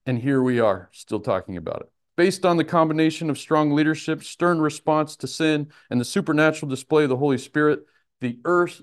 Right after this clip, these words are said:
the early church blew up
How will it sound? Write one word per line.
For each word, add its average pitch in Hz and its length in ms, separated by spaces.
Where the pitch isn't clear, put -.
the 123 240
early 190 400
church 143 580
blew 196 340
up 147 280